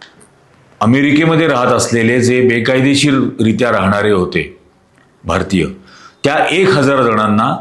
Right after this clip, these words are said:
हातापायामध्ये बेड्या घालून लष्करी विमानामध्ये बाकड्यावर बसवून पाठवून दिलं इथं. तोही भारताचा त्यांनी पुन्हा एकदा अपमान केला. आता हे सगळं केल्यानंतर, भारताशी वागल्यानंतर,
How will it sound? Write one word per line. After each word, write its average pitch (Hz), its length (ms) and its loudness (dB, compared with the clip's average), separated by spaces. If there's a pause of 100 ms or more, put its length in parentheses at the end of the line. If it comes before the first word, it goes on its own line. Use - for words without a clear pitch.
(300)
हातापायामध्ये 143 880 0
बेड्या 123 520 0
घालून 127 460 0 (480)
लष्करी 120 560 0
विमानामध्ये 143 600 2
बाकड्यावर 139 560 0
बसवून 135 400 0
पाठवून 90 340 -2
दिलं 80 180 -10 (560)
इथं. - 220 -2 (540)
तोही 151 280 2
भारताचा 135 500 0
त्यांनी 123 180 2
पुन्हा 107 300 0
एकदा 92 220 0
अपमान 85 340 -2
केला. 78 220 -6 (1000)
आता 208 160 -2
हे 202 220 2
सगळं 185 600 2
केल्यानंतर, 101 680 0 (760)
भारताशी 104 480 0
वागल्यानंतर, 98 640 0